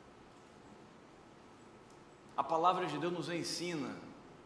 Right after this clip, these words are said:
que nós devemos crescer em graça,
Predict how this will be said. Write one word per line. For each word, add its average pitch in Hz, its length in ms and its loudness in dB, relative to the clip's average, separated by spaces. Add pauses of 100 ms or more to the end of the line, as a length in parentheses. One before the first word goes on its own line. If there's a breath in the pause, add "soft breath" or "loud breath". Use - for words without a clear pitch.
(1200)
que 139 80 -2
nós 151 180 4
devemos 165 540 4
crescer 170 1000 4 (800)
em 143 180 4
graça, 143 760 8